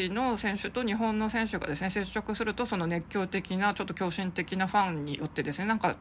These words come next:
本当になんか事件が起きるかもっていうのがあって、中止になったんじゃないかっていう話もありました。まあ、これは多分ドーピングの方が影響してると思うんで、その事件とは直接関係ないとは思うんですけども、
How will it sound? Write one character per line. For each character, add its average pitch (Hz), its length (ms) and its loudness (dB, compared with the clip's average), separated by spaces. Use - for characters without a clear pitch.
本 214 120 0
当 220 60 2
に 233 120 2
な 226 100 4
ん 247 60 2
か 214 100 4
事 214 100 4
件 285 180 6
が 277 100 6
起 165 40 2
き 247 120 0
る 240 80 2
か 254 120 2
も 302 120 2
っ - 20 -6
て - 200 -2
い 269 200 4
う - 20 0
の 262 140 2
が 247 180 6
あ 247 40 8
っ - 60 2
て、 269 220 6
中 214 200 2
止 190 180 0
に 190 120 0
な 208 80 4
っ 208 120 0
た 208 120 2
ん 165 60 0
じ 170 80 0
ゃ - 20 2
な 160 80 2
い - 60 2
か 202 100 0
っ 214 40 -2
て - 140 -2
い 254 80 2
う 254 60 2
話 202 340 0
も 208 240 2
あ 165 80 0
り 165 120 0
ま 165 120 0
し - 100 -4
た。 - 120 -4
ま 233 120 2
あ、 - 20 0
こ 269 140 -2
れ 285 60 4
は 285 60 2
多 302 120 2
分 208 140 0
ド 196 140 2
ー - 20 -2
ピ 233 160 -2
ン 233 60 2
グ 240 100 0
の 240 80 0
方 240 320 0
が 175 180 4
影 170 140 0
響 175 160 -4
し 180 80 -6
て 190 120 0
る 170 80 0
と 156 120 -2
思 151 160 -2
う 151 40 -2
ん 147 60 -4
で、 160 140 0
そ 190 120 -2
の 202 140 -4
事 208 140 0
件 208 180 4
と 156 100 -4
は 143 80 -4
直 156 120 -6
接 165 240 -4
関 180 200 -2
係 214 140 2
な 220 120 0
い 202 80 -4
と - 140 -2
は - 180 -4
思 170 240 -2
う - 20 -2
ん 160 80 -2
で 143 100 -4
す - 80 -6
け 180 100 -4
ど 170 60 -4
も、 185 120 0